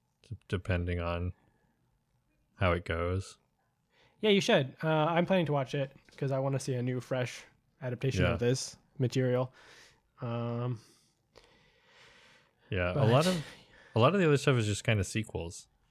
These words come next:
Speaker 1: It's like the final
Speaker 2: Yeah.
Speaker 1: season of, or one of the final seasons of Haikyuu. Um, you know, Is It Wrong to Try to Pick Up Girls in a Dungeon? Uh,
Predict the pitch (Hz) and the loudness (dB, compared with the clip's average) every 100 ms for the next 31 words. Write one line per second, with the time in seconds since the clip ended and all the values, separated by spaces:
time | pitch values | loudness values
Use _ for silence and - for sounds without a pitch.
0 | _ _ - 104 95 - 101 - 104 175 | _ _ -2 2 2 0 -4 4 6 6
1 | 95 - 104 104 95 90 90 92 - 98 | 4 2 2 2 2 2 0 -4 -4 -2
2 | 90 - _ _ - _ _ _ - 110 | -2 -4 _ _ -20 _ _ _ -10 0
3 | 104 101 92 98 90 87 95 90 90 87 | 2 2 0 0 -2 -2 -2 -2 -4 -2
4 | 87 85 85 - _ _ - 104 95 - | -2 -2 -6 -16 _ _ -2 0 0 0
5 | 95 92 90 87 _ _ _ _ _ _ | 0 0 0 -4 _ _ _ _ _ _
6 | - 85 82 78 78 80 90 _ - 82 | -6 -4 -4 -6 -10 -16 -20 _ -8 -4
7 | 80 82 85 _ 110 95 90 90 90 87 | -4 -6 -12 _ -6 -4 -2 0 0 -2
8 | - 87 85 92 87 87 87 85 85 - | -2 -2 -2 -4 -4 -2 -2 -2 -4 -10
9 | _ _ - 95 87 87 87 85 85 87 | _ _ -6 -2 0 0 0 -2 -4 -4
10 | 90 _ _ _ _ _ _ _ _ _ | -4 _ _ _ _ _ _ _ _ _
11 | - 87 80 78 82 | -8 -6 -6 -6 -10